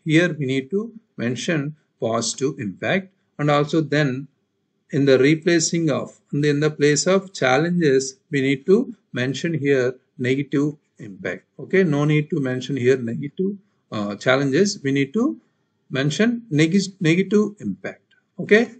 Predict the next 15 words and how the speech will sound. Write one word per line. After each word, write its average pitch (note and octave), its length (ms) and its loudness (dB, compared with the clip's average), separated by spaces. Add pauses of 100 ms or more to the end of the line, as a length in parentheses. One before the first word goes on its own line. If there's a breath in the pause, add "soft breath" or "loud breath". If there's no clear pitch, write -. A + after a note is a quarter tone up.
(160)
that C#3+ 160 -4
is E3 160 -2
the D3+ 100 2
importance D#3 720 -4
of D3+ 180 -6
answer C3 360 -6
writing. C#3+ 400 -4 (280)
We B2+ 120 -2
need C#3+ 260 -2
to D#3+ 80 -8
follow C#3+ 400 0
some C3+ 240 -4
rules D3 300 0
and D3+ 160 -2
regulation. C#3+ 580 -2